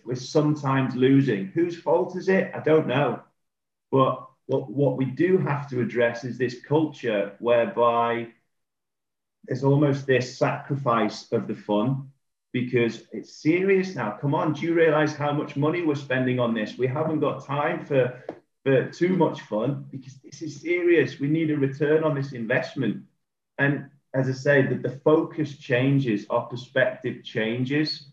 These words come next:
And part of my role working with players is to,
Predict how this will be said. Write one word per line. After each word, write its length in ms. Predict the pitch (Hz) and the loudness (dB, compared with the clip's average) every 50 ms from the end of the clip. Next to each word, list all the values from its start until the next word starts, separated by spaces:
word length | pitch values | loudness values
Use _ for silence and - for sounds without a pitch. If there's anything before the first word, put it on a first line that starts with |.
| _ _ _ _ _ _ _ _ | _ _ _ _ _ _ _ _
And 320 | 127 123 123 123 - - | -2 0 0 0 -2 -6
part 260 | - - 170 175 180 180 | -6 -2 0 2 4 4
of 80 | 156 | 4
my 160 | 147 135 127 | 2 2 2
role 640 | 113 110 117 135 147 156 127 104 113 135 165 - - _ _ _ _ _ | 2 2 4 4 4 4 4 4 2 0 0 -2 -6 _ _ _ _ _
working 380 | 131 131 131 135 139 139 120 113 | -2 -2 -2 -2 -4 -4 -4 -4
with 200 | 104 - - - | -4 -4 -6 -8
players 600 | 165 180 196 160 113 110 135 156 - - - _ _ _ _ _ _ | -4 0 2 2 2 2 2 0 -2 -6 -14 _ _ _ _ _ _
is 240 | 139 139 139 139 - | -2 -2 -2 0 0
to, 200 | 170 160 - - | 0 0 0 -2